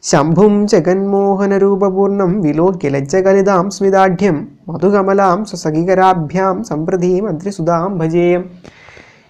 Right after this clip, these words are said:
എന്നുള്ളതാണ് ധ്യാന ശ്ലോകം അല്ലെങ്കിൽ ധ്യാന സങ്കല്പം. ഈ ഒരു ധ്യാന, ആ, സങ്കല്പത്തിൻ്റെ അർത്ഥം ലോകം മുഴുവനും മോഹിപ്പിക്കുന്ന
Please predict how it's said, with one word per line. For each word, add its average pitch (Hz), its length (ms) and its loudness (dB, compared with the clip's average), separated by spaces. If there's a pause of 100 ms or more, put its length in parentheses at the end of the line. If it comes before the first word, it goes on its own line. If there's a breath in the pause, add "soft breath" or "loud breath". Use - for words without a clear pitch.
(120)
എന്നുള്ളതാണ് 185 600 4 (540 loud breath)
ധ്യാന 165 540 -2
ശ്ലോകം 151 460 -8
അല്ലെങ്കിൽ 151 300 -4
ധ്യാന 143 360 -6
സങ്കല്പം. 147 680 -6 (1900 soft breath)
ഈ 220 120 4
ഒരു 240 320 6
ധ്യാന, 214 460 4 (100)
ആ, 208 240 -6
സങ്കല്പത്തിൻ്റെ 202 1000 -2
അർത്ഥം 170 640 0 (1500 loud breath)
ലോകം 214 640 4 (220)
മുഴുവനും 185 760 4 (520)
മോഹിപ്പിക്കുന്ന 185 1080 2